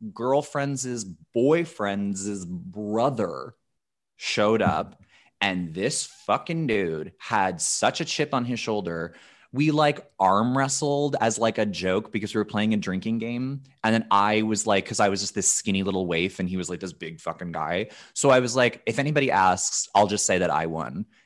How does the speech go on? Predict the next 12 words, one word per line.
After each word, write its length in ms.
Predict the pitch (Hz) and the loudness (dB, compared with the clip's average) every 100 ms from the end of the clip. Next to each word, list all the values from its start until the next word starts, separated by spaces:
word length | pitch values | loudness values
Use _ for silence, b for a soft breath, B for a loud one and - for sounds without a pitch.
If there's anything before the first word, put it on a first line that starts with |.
| b | b
And 140 | 104 104 | 0 0
he 340 | 117 120 120 | 0 0 0
got 280 | 110 92 87 | 0 0 0
so 340 | - - 113 | -6 -2 0
fucking 400 | 151 156 156 147 | 0 -2 -2 -2
mad 240 | 107 107 123 | 0 0 0
about 280 | 95 87 85 | 0 -2 -2
that, 340 | 82 87 - - | -4 -6 -8 -10
he 140 | 123 | -8
started 400 | - 113 120 110 | -2 -2 -2 -4
choking 680 | - - - 85 - 120 131 | -6 -6 -4 -6 -6 -8 -8
me 320 | 139 165 | -6 -6